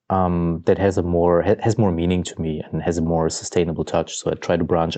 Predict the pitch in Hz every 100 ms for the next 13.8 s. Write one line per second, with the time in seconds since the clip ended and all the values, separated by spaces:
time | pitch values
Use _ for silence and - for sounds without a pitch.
0 | - 98 131 95 85 - 80 82 - -
1 | 110 120 - 120 117 - - - - -
2 | - - - 87 78 80 85 80 - 95
3 | 87 82 95 - 80 92 98 - 90 85
4 | 101 143 - - 92 87 90 90 87 85
5 | 87 87 - - 82 82 80 82 - -
6 | - - - 117 127 - - 160 170 123
7 | - - - 80 - 80 82 80 78 80
8 | 82 80 78 - 95 117 143 - - 85
9 | 82 - - - 80 82 78 78 98 -
10 | 80 82 - - - - - - _ -
11 | 90 87 85 85 85 85 82 82 - -
12 | 107 107 135 143 127 196 202 98 85 95
13 | 92 82 - - - 82 80 82